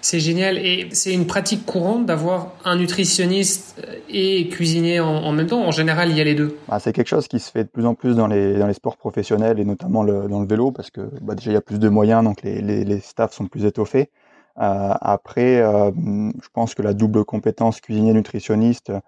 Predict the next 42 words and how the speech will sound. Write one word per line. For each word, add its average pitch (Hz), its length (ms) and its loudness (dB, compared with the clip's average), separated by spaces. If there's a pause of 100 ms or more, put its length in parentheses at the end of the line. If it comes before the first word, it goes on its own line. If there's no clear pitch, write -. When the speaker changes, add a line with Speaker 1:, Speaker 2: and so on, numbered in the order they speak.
(140)
Speaker 2:
je - 80 -20
sais - 80 -20
pas 120 100 -6
si - 140 -4
elle 107 80 4
est 110 40 4
rare, 123 280 4
mais 104 100 2
c'est, 101 320 -6
c'est - 160 -14
pas 110 80 -4
forcément 113 380 -2
le 107 80 0
cas 117 180 0
de, 104 220 2
de 101 120 0
tous. - 340 -2 (340)
Je - 60 -20
pense 113 180 -4
que 113 80 -2
dans 104 160 0
certaines, 107 580 0
certaines 104 360 -2
équipes, 123 360 2
il - 40 -6
y 104 40 2
a 101 240 -2 (140)
des 110 560 0
che-, - 240 -2
vrais 117 180 2
chefs - 220 -2
cuisiniers 110 420 2
qui - 120 -8
sont 135 120 -8
habitués, 107 480 2 (520)
voilà, 107 200 2
à 98 580 -2
potentiellement 104 440 -2
la 104 100 0
gastronomie 104 760 2
et 104 80 2
autres, - 260 -2